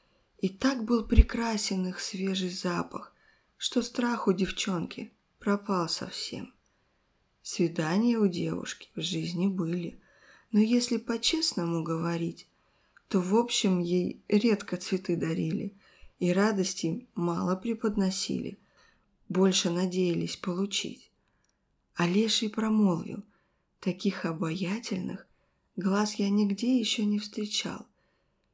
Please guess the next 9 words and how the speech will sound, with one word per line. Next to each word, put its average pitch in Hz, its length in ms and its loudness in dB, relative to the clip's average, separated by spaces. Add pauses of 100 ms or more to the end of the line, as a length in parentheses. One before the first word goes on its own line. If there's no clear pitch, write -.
(260)
И 180 80 4
дальше, 180 520 0
смутив 180 520 -2
уже 165 280 -2
окончательно, 180 920 -4 (680)
тихо - 440 -4
ей 202 340 0
руку 202 400 -2
поцеловал. - 960 -8